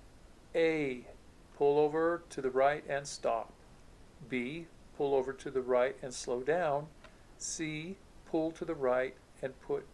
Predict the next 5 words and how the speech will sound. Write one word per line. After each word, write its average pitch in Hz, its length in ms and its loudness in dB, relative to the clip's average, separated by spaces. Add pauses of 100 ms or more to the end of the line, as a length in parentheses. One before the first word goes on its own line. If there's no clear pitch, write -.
(120)
on 131 240 -6
your 120 240 -6
emergency 131 680 -10 (100)
flashers. 156 680 -4 (760)
D, 139 400 -6